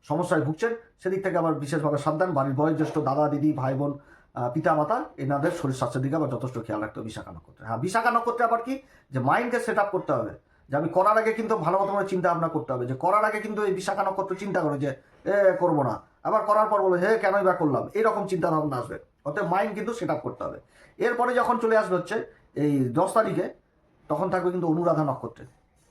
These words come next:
এবার অনুরাধা নক্ষত্রে থাকা মানে কি, শনির নক্ষত্রে চলে আসলো এই বুধ, এবং এই সময়কালে আবার,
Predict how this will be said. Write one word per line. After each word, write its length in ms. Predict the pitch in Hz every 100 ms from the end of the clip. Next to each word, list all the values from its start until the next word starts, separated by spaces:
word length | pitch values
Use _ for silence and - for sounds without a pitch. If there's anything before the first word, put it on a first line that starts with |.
| _ _ _ _
এবার 280 | 131 139 131
অনুরাধা 440 | 143 208 233 247
নক্ষত্রে 420 | 233 226 240 240 240
থাকা 220 | 220 233
মানে 180 | 240 226
কি, 160 | -
শনির 340 | 104 185 226 226
নক্ষত্রে 380 | 226 226 226
চলে 180 | 226 220
আসলো 320 | 214 202 190 - _ _ _
এই 120 | 147 147
বুধ, 240 | 202 180 - _ _ -
এবং 260 | 151 190 180 190
এই 140 | 202
সময়কালে 420 | 208 220 220 208
আবার, 200 | 196 190